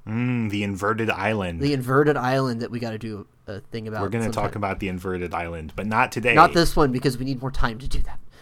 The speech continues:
Speaker 2: Um,
Speaker 1: <laughs>
Speaker 2: Ryan, I wanted to, do you have any, do you have anything else important about this tile?
Speaker 1: Um, the day that this episode is coming out is, uh, what day is this episode coming out? Why, it's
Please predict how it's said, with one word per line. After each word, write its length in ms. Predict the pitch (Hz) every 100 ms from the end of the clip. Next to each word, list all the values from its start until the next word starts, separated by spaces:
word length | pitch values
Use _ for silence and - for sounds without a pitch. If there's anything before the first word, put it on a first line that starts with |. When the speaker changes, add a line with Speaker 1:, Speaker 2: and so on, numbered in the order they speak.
| - - - -
Speaker 2:
Um, 580 | 165 156 143 131 113 113 - - -
Speaker 1:
<laughs> 320 | - - -
Speaker 2:
Ryan, 320 | 165 185 175
I 100 | 139
wanted 280 | 139 151 165
to, 80 | 170 151 147
do 20 |
you 80 | 139
have 80 | 147
any, 120 | 165 - - -
do 80 | 139
you 20 |
have 80 | 147
anything 240 | 151 160
else 320 | 151 147 - -
important 520 | 143 147 123 156 170 - -
about 160 | 147 127
this 120 | 139
tile? 340 | 151 135 160 - - - - - - -
Speaker 1:
Um, 480 | 147 135 135 135 135
the 120 | 135
day 160 | 147
that 160 | 156 151
this 160 | 143 143
episode 420 | 135 123 139 113
is 80 | 110
coming 320 | 127 113 107
out 340 | 110 113 113 - _ -
is, 580 | 113 104 98 - - -
uh, 360 | - 92 87 85 85
what 320 | 101 - 87
day 160 | 87
is 140 | 87 -
this 140 | 82
episode 480 | 85 - - 85 80
coming 260 | 87 80 78
out? 240 | 78 80 - - - - - _ - - - _
Why, 240 | 107 123 139
it's 480 | 131 127 - -